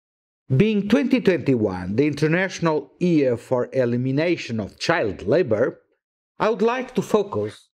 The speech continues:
on the specific vulnerability of children to trafficking.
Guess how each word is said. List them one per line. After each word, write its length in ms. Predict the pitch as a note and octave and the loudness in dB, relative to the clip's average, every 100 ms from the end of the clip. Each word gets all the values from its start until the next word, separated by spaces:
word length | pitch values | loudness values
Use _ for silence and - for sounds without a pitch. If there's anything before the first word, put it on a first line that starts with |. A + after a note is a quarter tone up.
| _ _ _ | _ _ _
on 220 | D#3 F3 | 0 2
the 80 | E3+ | 0
specific 720 | D3+ - G3 - B3 A#3 G#3 D3+ | 0 0 0 2 2 0 -2 2
vulnerability 960 | F#3 F3+ E3 C3 G3+ D3 A#2 G#2+ G2 | 2 4 0 2 0 0 -2 -6 -4
of 220 | - B2+ - | -4 -4 -4
children 720 | - G#3 D#3 D3+ F3+ F#3 F3+ | 0 0 2 0 0 -4 -4
to 100 | E3+ | -4
trafficking. 500 | E3+ D#3 G2 - - | -2 -4 -4 -8 -18